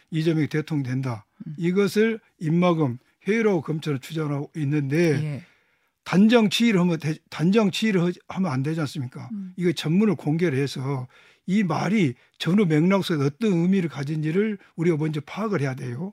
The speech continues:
Speaker 2: 음.
Speaker 1: 어. 두 번째.
Speaker 2: 근데 그게요,
Speaker 1: 예.
Speaker 2: 녹음이 안 된다면서요? 그 장소 변경
Speaker 1: 예, 그러니까
Speaker 2: 접견은.
Speaker 1: 녹취록 전-, 이 접견부에 수기로 적은 것을
Speaker 2: 예.
Speaker 1: 전체를 공개를 해보자
Speaker 2: 아, 그러니까
Speaker 1: 이것이죠.
Speaker 2: 교도관이 뭐
Speaker 1: 예.
Speaker 2: 다 적은 건 아니지만 그거라도 다 공개를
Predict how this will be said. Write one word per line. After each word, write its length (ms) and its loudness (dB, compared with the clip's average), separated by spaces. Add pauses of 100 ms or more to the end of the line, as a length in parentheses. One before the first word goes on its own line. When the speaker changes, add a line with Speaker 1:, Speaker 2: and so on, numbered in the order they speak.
(140)
Speaker 2:
음. 320 -8
Speaker 1:
어. 320 -10 (240)
두 140 -2
번째. 340 2 (140)
Speaker 2:
근데 200 -2
그게요, 680 -2
Speaker 1:
예. 220 -4
Speaker 2:
녹음이 400 -4
안 120 0
된다면서요? 540 0
그 160 -8 (220)
장소 320 -2
변경 240 2
Speaker 1:
예, 200 2
그러니까 300 2
Speaker 2:
접견은. 340 2
Speaker 1:
녹취록 480 0
전-, 200 -4 (580)
이 140 -8
접견부에 480 2
수기로 340 0
적은 280 0
것을 380 0
Speaker 2:
예. 220 -2
Speaker 1:
전체를 380 0
공개를 460 2
해보자 180 0
Speaker 2:
아, 20 -2
그러니까 220 2
Speaker 1:
이것이죠. 220 0
Speaker 2:
교도관이 500 2
뭐 340 2 (140)
Speaker 1:
예. 240 -2
Speaker 2:
다 180 -4
적은 240 4
건 140 6
아니지만 420 2
그거라도 460 6
다 180 0
공개를 240 2